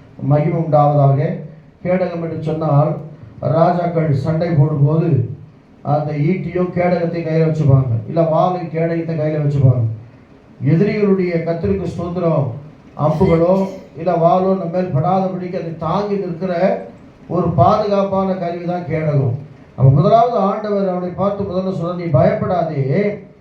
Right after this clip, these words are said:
நான் உனக்கு என்ன செய்றேன்? கேடகமா இருக்கிறேன்." அப்ப கேடகம் என்றாலே ஆண்டவர் இந்த மாதத்துல உனக்கு பாதுகாப்பு கொடுக்க போறாரு, ரெண்டாவது பலன்களை கொடுக்க போறாரு.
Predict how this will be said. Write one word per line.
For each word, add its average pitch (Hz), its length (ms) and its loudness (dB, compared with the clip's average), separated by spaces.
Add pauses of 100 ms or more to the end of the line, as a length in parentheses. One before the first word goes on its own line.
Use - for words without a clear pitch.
(280)
நான் 143 280 2
உனக்கு 185 240 2
என்ன 208 200 -2
செய்றேன்? 240 260 -2 (920)
கேடகமா 233 720 2
இருக்கிறேன்." 165 920 -6 (220)
அப்ப 131 140 -8 (120)
கேடகம் 208 400 -2
என்றாலே 175 600 -2
ஆண்டவர் 170 500 -2
இந்த 151 200 -4
மாதத்துல 170 640 -2 (500)
உனக்கு 139 280 2
பாதுகாப்பு 185 760 2
கொடுக்க 156 240 -6
போறாரு, 135 720 0 (540)
ரெண்டாவது 185 520 2
பலன்களை 202 560 0
கொடுக்க 151 360 -2
போறாரு. 113 280 2